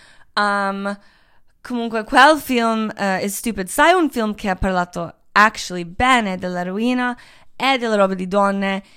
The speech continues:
e delle robe di actually Black Lives Matter, like, in un modo in cui guardi un film e dici, "Questo film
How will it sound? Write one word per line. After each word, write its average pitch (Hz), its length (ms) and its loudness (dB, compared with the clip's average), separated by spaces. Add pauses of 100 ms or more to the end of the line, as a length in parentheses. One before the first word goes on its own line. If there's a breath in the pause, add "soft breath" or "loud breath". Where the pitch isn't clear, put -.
(160 soft breath)
e 240 200 4
delle 226 180 0
robe 196 300 0
di 185 280 -6 (120)
actually 196 440 -6
Black 185 440 -2
Lives 185 360 -2
Matter, 202 480 0
like, 185 300 -6
in 196 80 -6
un 202 180 -2
modo 202 400 0 (300 soft breath)
in 214 160 -6
cui 214 380 -8 (200 soft breath)
guardi 262 340 0
un 240 120 -4
film 247 240 -4
e 220 40 -4
dici, 220 260 -6
"Questo 277 360 -2
film 370 380 -4